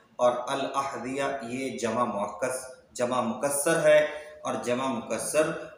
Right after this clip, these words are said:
वाहिद मुअन्नस के हुक्म में होता है, इसीलिए यहाँ युस्नउ के बजाय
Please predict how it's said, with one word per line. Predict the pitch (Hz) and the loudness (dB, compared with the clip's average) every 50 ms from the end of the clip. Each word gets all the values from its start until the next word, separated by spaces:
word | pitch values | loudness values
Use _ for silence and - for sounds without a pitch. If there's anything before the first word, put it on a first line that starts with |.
| _ - - | _ -10 -2
वाहिद | 143 143 147 147 147 143 147 - 123 | 2 4 6 6 6 4 4 0 0
मुअन्नस | - 127 127 123 120 120 120 117 120 123 120 - - | 0 0 0 2 2 2 0 0 -2 -2 -4 -4 -6
के | - 139 | -6 -6
हुक्म | 135 139 - 156 165 156 - 151 | -6 -6 -4 -6 -6 -6 -6 -6
में | 143 143 135 | -6 -4 -4
होता | 127 113 110 113 117 117 139 139 | -4 -4 -4 -4 -2 0 0 0
है, | 123 120 120 120 127 127 127 - - - - - - - - | 0 0 0 0 0 -2 -4 -8 -10 -14 -16 -16 -16 -10 -8
इसीलिए | 143 143 - 156 147 131 123 123 127 135 143 139 139 139 - - - - | -6 -4 -4 -2 -2 -2 -4 -2 -2 -2 -2 -4 -6 -10 -12 -16 -14 -8
यहाँ | 113 117 120 117 120 117 117 120 127 - - - - - - - | -4 -2 -2 -2 -2 -2 -2 -2 -2 -4 -6 -10 -12 -16 -14 -10
युस्नउ | 123 147 - - - - 139 131 123 123 127 - | -4 -2 -2 -2 -2 -4 -4 -2 -2 -2 -4 -6
के | - - 127 113 | -6 -8 -8 -6
बजाय | 107 107 101 104 104 110 117 123 135 | -6 -6 -4 -2 0 2 2 0 0